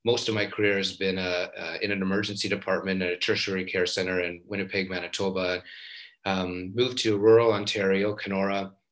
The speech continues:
um, f-, about five years ago.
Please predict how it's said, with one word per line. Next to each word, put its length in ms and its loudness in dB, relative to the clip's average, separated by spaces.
um, 460 -4
f-, 200 -20
about 340 -4
five 280 0
years 260 -2
ago. 420 -2